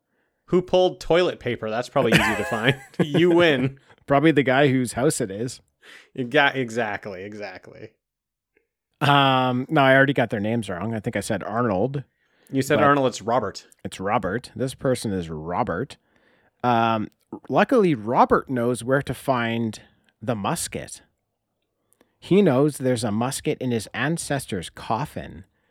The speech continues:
Speaker 2: So he goes, he finds the gun. You're waving your hands. Like, why would he know there's a musket buried in his ancestor from two hundred fifty years ago?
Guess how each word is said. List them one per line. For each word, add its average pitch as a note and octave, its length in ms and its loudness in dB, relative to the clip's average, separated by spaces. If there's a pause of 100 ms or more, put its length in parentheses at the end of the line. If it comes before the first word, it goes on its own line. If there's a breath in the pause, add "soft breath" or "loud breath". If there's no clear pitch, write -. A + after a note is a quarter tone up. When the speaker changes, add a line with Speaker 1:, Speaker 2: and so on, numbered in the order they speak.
(380)
Speaker 2:
So - 200 -2
he B2 160 0
goes, G#2+ 640 -6 (560)
he - 160 -2
finds B2+ 540 -2
the A3+ 120 2
gun. D3+ 560 -4 (400)
You're B2+ 140 -2
waving B2+ 280 0
your A2 120 -2
hands. E2+ 500 -10
Like, G2 140 -4
why G#2+ 180 0
would A2 120 -2
he G#2+ 80 -6
know G2 140 -2
there's G#2 200 -6
a A2+ 40 -6
musket G2 460 -6
buried G2+ 260 -4
in G#2+ 140 -6
his G#2 160 -6
ancestor G#2+ 500 -6
from G2+ 200 -8
two A2+ 180 -4
hundred G#2 260 -8
fifty A2+ 240 -8
years A2+ 240 -6
ago? E3 320 -2